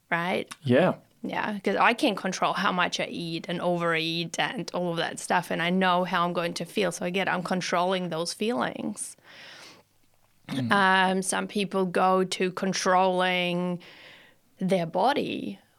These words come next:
Speaker 1: which is overexercising or undereating, 'cause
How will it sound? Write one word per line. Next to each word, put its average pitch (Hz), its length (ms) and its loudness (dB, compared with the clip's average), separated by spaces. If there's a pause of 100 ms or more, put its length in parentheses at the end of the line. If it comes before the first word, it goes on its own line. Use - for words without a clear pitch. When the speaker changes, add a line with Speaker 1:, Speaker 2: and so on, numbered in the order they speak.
Speaker 1:
which 175 220 -2
is - 200 -4 (140)
overexercising 175 1300 0 (120)
or 170 640 0
undereating, 175 1300 2 (140)
'cause 175 260 -2